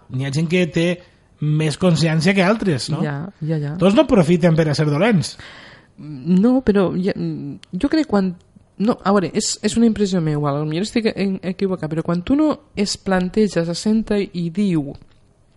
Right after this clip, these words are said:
Speaker 2: afirma, "Vull ser dolent", crec que, que n-, que és perquè, mm,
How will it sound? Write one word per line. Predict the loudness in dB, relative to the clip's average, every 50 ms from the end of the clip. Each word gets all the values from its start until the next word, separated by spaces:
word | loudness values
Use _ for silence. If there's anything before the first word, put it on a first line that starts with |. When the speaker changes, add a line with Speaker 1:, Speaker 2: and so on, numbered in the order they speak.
| _ _ _ _ -20 _ _ _ _
Speaker 2:
afirma, | -10 -10 -10 -6 -2 -2 0 0 0 0 0 0 -2 -4
"Vull | -8 -6 -2 0 2 2 2 0 -2 -6
ser | -10 -6 -2 -2 0 0 0 -2
dolent", | -4 0 2 4 4 4 4 2 2 0 0 -4 -6 -10 _ _ _ _ _ _ _ _ _ _ _ _ _ _ _ _ _ _ _ _ _ _ _ _ _ _ _ _ _
crec | -2 0 0 0 0
que, | -2 -2 -2 -2 -4 -6 _
que | -4 -2 -2 0
n-, | 0 0 -2 -2 -2 -6 -8 -12 -18 -20 _
que | _ -4 -2 0 0 0 0 -2 -2 -4 -8 -4 -2
és | 0 0 0 0
perquè, | 0 0 0 0 0 0 0 0 0 -2 -6 -10
mm, | -10 -8 -6 -4 -4 -2 -4 -4 -4 -6 -6 -10 -10